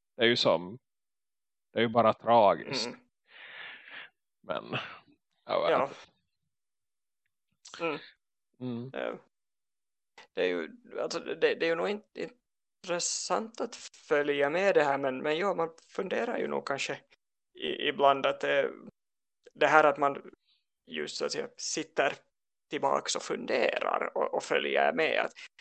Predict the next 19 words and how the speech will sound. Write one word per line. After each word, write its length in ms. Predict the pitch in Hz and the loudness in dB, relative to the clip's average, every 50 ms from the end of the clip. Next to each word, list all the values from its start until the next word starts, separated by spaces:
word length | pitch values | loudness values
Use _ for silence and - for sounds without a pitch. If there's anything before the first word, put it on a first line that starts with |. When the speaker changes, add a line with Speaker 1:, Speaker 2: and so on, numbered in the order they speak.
| - - | -20 -10
Speaker 2:
att 160 | - - - - - | -10 -8 -8 -4 0
är 100 | - 147 | 0 0
man, 260 | 147 143 139 139 143 | 2 2 0 0 0
är 240 | - - - - 151 | -4 -4 -4 -4 -2
man 240 | 143 139 139 139 135 | 0 -2 -2 -2 0
då, 240 | 143 143 147 139 - _ _ _ _ _ _ _ _ _ _ _ _ _ _ _ _ _ _ _ _ _ _ _ _ _ _ - - | 0 0 0 0 -4 _ _ _ _ _ _ _ _ _ _ _ _ _ _ _ _ _ _ _ _ _ _ _ _ _ _ -6 -4
är 60 | - | 0
man 140 | - 135 135 | 0 0 2
då 100 | 135 139 | 2 2
liksom, 480 | 143 139 - - - 143 139 - - - _ _ _ _ _ _ _ _ _ _ _ _ _ _ _ _ _ _ _ _ _ _ _ _ _ _ - | 2 2 -2 -2 -4 -4 -4 -6 -12 -14 _ _ _ _ _ _ _ _ _ _ _ _ _ _ _ _ _ _ _ _ _ _ _ _ _ _ 0
är 80 | - | 6
man 140 | 156 165 160 | 6 8 8
ovetandes 640 | 175 190 190 180 190 165 160 - 180 160 156 165 - | 8 6 6 6 6 4 6 6 4 4 4 2 6
då 100 | 170 165 | 6 6
en 160 | 160 160 165 | 6 6 2
del 240 | 160 160 196 254 254 | 2 2 2 2 0
av 260 | 262 - - - - | 0 -2 -2 -2 -2
det 100 | - - | -2 -6
här 260 | - - - - - | -4 -6 -8 -8 -8